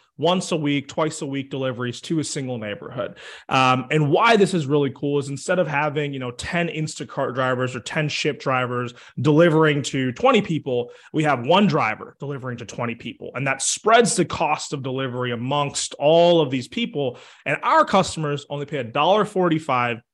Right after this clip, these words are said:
per delivery every time, no markups, no hidden fees. And the best part is we actually make money on that. We're not V C subsidizing every single delivery, which is kind of the,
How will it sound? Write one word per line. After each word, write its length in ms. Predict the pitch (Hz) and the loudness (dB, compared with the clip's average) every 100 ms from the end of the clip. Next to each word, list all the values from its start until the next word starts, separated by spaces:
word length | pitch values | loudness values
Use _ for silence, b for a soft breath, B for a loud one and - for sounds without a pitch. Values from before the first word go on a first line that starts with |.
| - | -2
per 180 | 185 | 0
delivery 600 | 208 170 143 135 127 123 127 | 2 0 -2 -2 -6 -6 -4
every 240 | 190 202 | -2 -2
time, 540 | - 143 127 123 123 _ | -4 -4 -4 -6 -10 _
no 120 | 151 220 | -4 0
markups, 640 | 202 185 185 170 - - _ _ - | 0 0 0 -4 -6 -20 _ _ -2
no 140 | 190 | 0
hidden 220 | 208 190 175 | 2 2 0
fees. 180 | 151 | -2
And 140 | 151 139 | -4 -6
the 60 | |
best 340 | 135 233 262 - | -2 0 0 0
part 200 | 170 165 | -2 0
is 120 | 156 | -4
we 160 | 220 262 | -2 0
actually 300 | 214 - 214 | 0 -2 -6
make 140 | 226 | -4
money 300 | 196 226 262 | -4 -4 -4
on 200 | 165 110 | -6 -8
that. 160 | 101 - | -12 -10
We're 160 | 139 160 | -4 0
not 360 | 170 214 160 | 2 0 -2
V 180 | 151 175 | -4 -6
C 220 | 175 190 | -6 -6
subsidizing 800 | 175 175 165 151 139 131 127 123 120 b b | -4 -4 -4 -6 -6 -6 -8 -10 -14 b b
every 300 | 165 170 165 | 2 4 4
single 300 | 160 156 139 | 0 -4 -6
delivery, 440 | 123 127 131 110 110 | -6 -6 -6 -6 -6
which 140 | 131 | -4
is 160 | 135 123 | -4 -2
kind 260 | 156 156 | 2 4
of 0 | |
the, 280 | 139 131 123 | 2 0 -4